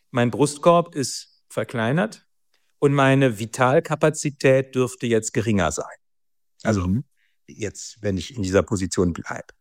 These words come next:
Speaker 1: Fürs Sprechen reichen aber, insbesondere wenn ich so kurze Phrasen als Optimum sehe, wenige hundert Milliliter Luft.
Speaker 2: Mhm.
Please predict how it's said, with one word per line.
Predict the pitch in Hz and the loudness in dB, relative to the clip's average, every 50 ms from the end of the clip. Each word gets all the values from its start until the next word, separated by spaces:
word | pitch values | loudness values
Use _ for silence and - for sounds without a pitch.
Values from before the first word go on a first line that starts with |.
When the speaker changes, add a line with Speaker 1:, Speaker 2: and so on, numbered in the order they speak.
| _ _ _ _ _ _ _ _ _ _ _ _ _ _ _ _ _ | _ _ _ _ _ _ _ _ _ _ _ _ _ _ _ _ _
Speaker 1:
Fürs | - - - 123 - | -10 -4 -4 -4 -4
Sprechen | - - - 127 180 196 196 - - 78 76 85 - _ _ _ _ _ _ _ _ _ _ _ _ _ _ _ _ _ _ | -4 -4 2 4 4 4 2 0 -8 -8 -8 -10 -16 _ _ _ _ _ _ _ _ _ _ _ _ _ _ _ _ _ _
reichen | - 104 101 107 110 139 151 - - 170 170 | -14 -10 -8 -4 -4 -4 -4 -2 -2 -2 0
aber, | 151 139 139 151 151 170 165 143 | 2 2 2 4 2 2 0 0
insbesondere | 135 113 - - 104 107 107 127 143 135 117 | -4 -4 -4 -2 0 2 2 2 2 0 0
wenn | 117 123 | 0 0
ich | 127 113 | 0 -2
so | - 107 | -4 -8
kurze | - - - 135 135 - 127 | -6 0 0 0 0 0 -6
Phrasen | - - - 113 120 147 156 135 110 85 76 - _ _ _ _ _ _ | -10 -4 -2 0 2 2 2 2 0 -2 -4 -8 _ _ _ _ _ _
als | - - 101 95 - - | -10 -8 -8 -6 -4 -6
Optimum | 104 - - - 113 104 95 90 92 87 | -6 -6 -2 -2 0 2 2 2 0 0
sehe, | 78 87 87 90 104 156 214 202 - _ _ _ _ _ _ _ _ _ _ _ _ _ _ _ _ _ _ _ _ _ _ _ _ _ _ _ _ _ - | 0 0 2 2 2 2 2 -2 -8 _ _ _ _ _ _ _ _ _ _ _ _ _ _ _ _ _ _ _ _ _ _ _ _ _ _ _ _ _ -16
wenige | 110 95 92 127 156 175 180 180 170 147 156 151 151 151 147 147 - - _ - | -10 -4 0 2 2 4 4 2 2 2 4 4 4 4 2 -2 -10 -16 _ -2
hundert | 139 127 127 127 120 - | 0 0 2 2 0 0
Milliliter | - 120 123 117 101 90 92 87 - - 80 76 - _ _ _ | 0 0 2 2 2 0 -2 -4 -4 -6 -8 -8 -10 _ _ _
Luft. | - 95 90 - - - - - - - | -12 -10 -10 -10 -12 -16 -18 -18 -14 -12
Speaker 2:
Mhm. | 98 101 92 85 - - 107 | -12 -12 -12 -14 -18 -20 -20